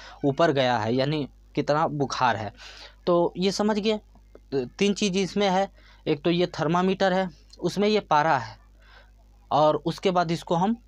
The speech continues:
फ़ारेनहाइट में लेते हैं। मान लीजिए फ़ारेनहाइट में लेते हैं, सेल्सियस में भी नापा जाता है, ऐसा नहीं सेल्सियस में नहीं नापा जाता है।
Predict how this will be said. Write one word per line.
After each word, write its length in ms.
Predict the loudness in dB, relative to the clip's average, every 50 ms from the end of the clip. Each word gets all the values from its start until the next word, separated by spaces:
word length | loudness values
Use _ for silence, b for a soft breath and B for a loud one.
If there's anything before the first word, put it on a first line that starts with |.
| -20 -20 -20 -20 -18 -6 -2
फ़ारेनहाइट 480 | 0 0 2 2 2 0 0 0 -2
में 120 | -2 -2 0
लेते 260 | 0 0 -2 -2 -4
हैं। 80 | -6 -2
मान 180 | -2 0 0
लीजिए 160 | 2 2 0
फ़ारेनहाइट 480 | 0 0 0 0 0 0 0 -2 -2 -2
में 100 | -2 0
लेते 220 | 0 0 -2 -4
हैं, 120 | -6 -6 -6
सेल्सियस 460 | -4 -4 -4 -2 -2 -2 -4 -2 -2
में 140 | -2 -2 -2
भी 140 | -2 -4 B B B B B -2
नापा 240 | 0 2 2 2 2
जाता 280 | 2 0 -2 -2 -4
है, 80 | -4 -4
ऐसा 160 | -2 -2 -2
नहीं 180 | 0 0 -2 -2
सेल्सियस 420 | -2 -2 -2 0 -2 -2 -2 -2
में 80 | -2 -2
नहीं 160 | 0 0 -2
नापा 280 | -2 -4 -4 -4 -6
जाता 260 | -6 -6 -10 -12 -12 -14
है। 80 | B